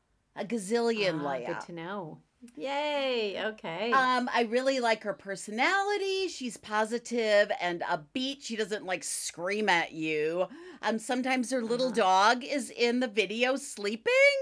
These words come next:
Speaker 1: which is so cute.
Speaker 2: Oh.
Speaker 1: I
Speaker 2: <laughs>
Speaker 1: am thinking of buying a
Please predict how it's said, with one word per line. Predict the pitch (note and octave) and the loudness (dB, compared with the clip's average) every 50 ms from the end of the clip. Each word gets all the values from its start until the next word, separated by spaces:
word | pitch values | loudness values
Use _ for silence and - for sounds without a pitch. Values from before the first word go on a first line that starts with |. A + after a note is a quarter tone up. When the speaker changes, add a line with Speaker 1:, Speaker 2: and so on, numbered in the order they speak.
| C5+ C#5 - | -2 -2 -4
Speaker 1:
which | - C4 C#4 - C#4+ | -4 -6 -6 -4 -4
is | C#4+ B3 - - | -6 -6 -6 -4
so | - B3+ B3+ B3+ | -2 -2 -2 -2
cute. | B3 - - - C#4 C#4 D4 D#4+ F4 F#4 G#4+ G#4 | -4 -8 -12 -6 -2 -2 0 -2 -2 -6 -8 -10
Speaker 2:
Oh. | E4 D4 A3+ E3+ E3 D#3 D#3 D#3 D#3 D#3 - - - - - _ _ - | -8 -8 -6 -6 -8 -8 -10 -12 -16 -18 -20 -20 -20 -20 -20 _ _ -6
Speaker 1:
I | - A#3+ A#3+ A#3+ A#3+ A#3+ A#3+ A#3+ A#3 A#3 A#3 A#3 A#3+ A#3+ A#3+ - | -2 0 2 2 4 4 4 4 4 4 4 4 4 4 2 0
Speaker 2:
<laughs> | - | 0
Speaker 1:
am | A3+ - A#3 A3+ | 0 0 0 -2
thinking | A#3 - D#4 D#4 D4+ D4 F#4 F4 D#4 | -4 -4 -4 -4 -4 -4 -2 -2 -2
of | D4+ C4 G3+ | -2 -2 -4
buying | A#3+ B3 A3+ A3+ A3+ A3 G#3+ A3 A3 A3+ G3 - - - | -2 0 2 2 4 4 4 2 2 -2 -6 -10 -10 -8
a | F#3+ F#3+ F3+ F3 E3+ | -6 -4 -4 -4 -6